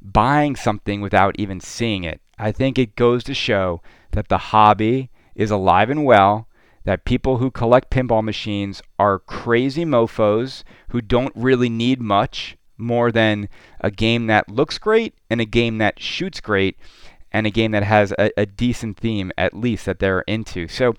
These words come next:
I think what's interesting to me about this game, and if I step back and look at it objectively, I think the art package is out of this world. I think Elwin's Archer game, which has been, like, retrofitted to become Iron Maiden,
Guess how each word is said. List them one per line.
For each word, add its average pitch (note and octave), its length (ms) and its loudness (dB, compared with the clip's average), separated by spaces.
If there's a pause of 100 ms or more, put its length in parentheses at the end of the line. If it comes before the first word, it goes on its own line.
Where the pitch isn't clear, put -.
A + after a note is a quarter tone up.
(440)
I A#3+ 160 2
think D4 320 -4
what's - 160 -4
interesting D3 500 -4
to A#2 100 -8
me A#2 100 0
about G2 280 2
this F#2+ 160 -6
game, F2+ 300 -4
and G#2 60 -6
if A2+ 60 -4
I B2+ 80 2
step - 440 -2
back C#3+ 240 6
and A2+ 160 -2
look A#2+ 160 0
at A2 80 0
it G#2 180 0
objectively, F#2 960 -6 (760)
I - 60 -2
think B2+ 120 0
the C3 140 -4
art C3 180 4
package B2 380 2
is - 140 -8 (180)
out A#2+ 260 -2
of A2 80 -8
this A2 240 -6
world. F#2 300 -6 (400)
I G#2+ 140 2
think B2 340 -2
Elwin's B2 640 0
Archer A2+ 380 0
game, G#2+ 280 -4
which G2+ 140 -8
has G2+ 120 -10
been, G2+ 240 -6
like, F#2 160 -6
retrofitted G2+ 680 -2
to - 80 -16
become G2 500 -4
Iron F#2+ 300 -6
Maiden, G2 360 -2